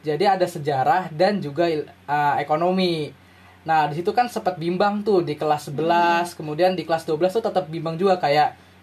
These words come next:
Speaker 1: ini sejarah atau ke ekonomi gitu. Dan akhirnya waktu itu juga sempat gitu konsul ke orang tua.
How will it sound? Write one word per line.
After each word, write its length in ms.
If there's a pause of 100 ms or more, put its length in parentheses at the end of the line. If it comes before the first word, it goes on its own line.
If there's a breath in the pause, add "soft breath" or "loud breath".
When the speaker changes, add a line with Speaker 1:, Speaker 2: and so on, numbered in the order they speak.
Speaker 1:
ini 160
sejarah 640
atau 400
ke 80
ekonomi 720
gitu. 320 (320 loud breath)
Dan 160
akhirnya 320
waktu 160
itu 160
juga 160
sempat 480
gitu 400
konsul 480
ke 80
orang 400
tua. 480